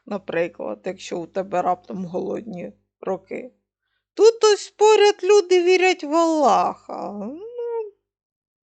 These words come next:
те, що треба. І починаються перші контри з Кримським ханством.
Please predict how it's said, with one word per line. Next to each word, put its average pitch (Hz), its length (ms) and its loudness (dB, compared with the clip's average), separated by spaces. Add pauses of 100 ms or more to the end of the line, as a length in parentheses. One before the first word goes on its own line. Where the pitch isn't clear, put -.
(680)
те, 415 220 2
що 403 240 0
треба. 214 600 -2 (2500)
І 269 60 -10
починаються 302 880 0
перші 285 460 -2
контри 285 480 -4
з - 140 -20
Кримським 226 640 -6
ханством. - 840 -10